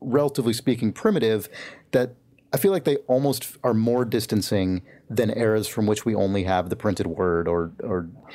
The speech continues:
you know, things like that, because they come in a form that we kind of understand, but not really. And this game, but don't recognize intrinsically. And this, this game to me deals a lot with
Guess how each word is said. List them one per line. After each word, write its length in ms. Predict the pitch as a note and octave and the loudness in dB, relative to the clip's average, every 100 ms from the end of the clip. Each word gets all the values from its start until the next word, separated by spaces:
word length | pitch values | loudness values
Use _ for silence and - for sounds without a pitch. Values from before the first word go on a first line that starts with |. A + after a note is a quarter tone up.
| - - - | -18 -18 -4
you 120 | B2 | 0
know, 120 | G2+ | 0
things 320 | - A#2 G2+ | 0 0 0
like 180 | G#2+ F2 | 0 0
that, 420 | G#2 F2+ - - | 0 0 -4 -8
because 320 | A2+ A#2 A2 F#2+ | -6 -2 -2 0
they 140 | A2+ | -2
come 260 | - C#3+ B2+ | 0 0 0
in 60 | |
a 40 | A#2 | 0
form 300 | - A2+ G#2+ | 0 0 0
that 80 | G2 | -2
we 80 | |
kind 240 | G#2+ A3 A3+ | 0 2 2
of 80 | B2+ | 2
understand, 460 | A2+ - A#2+ A2 | 0 0 0 0
but 80 | A2 | 0
not 260 | C#3+ - G#2 | 0 0 0
really. 300 | A#2+ G#2 F#2+ | 2 2 2
And 120 | A2 | 2
this 120 | C3+ | -2
game, 400 | - C3+ B2 A#2 A#2 - - - | 0 0 2 -2 -6 -16 -12 -2
but 100 | C3 | 2
don't 220 | E3+ D3+ | 2 2
recognize 720 | C#3 B2 G#2+ G#2 F#2+ G2 F#2 | 0 0 0 2 2 2 0
intrinsically. 800 | - B2+ A2+ B2+ A#2 G2 F#2+ G2 | -2 -2 0 0 0 -2 -2 0
And 100 | A2+ | 2
this, 260 | B2+ - - - - - | 0 -2 -10 -20 -20 -2
this 160 | D#3+ C#3+ | 0 2
game 240 | D3+ C#3 | 0 0
to 100 | C3 | 2
me 380 | B2 A#2+ A#2 B2 - _ _ - A2 | 2 2 2 -2 -8 _ _ -14 -4
deals 360 | B2+ A#2+ G#2 | 0 2 2
a 120 | A#2 A2 | 0 0
lot 360 | F#2+ F#2 G2+ | 2 2 0
with 340 | G2+ F#2+ - | 0 0 -2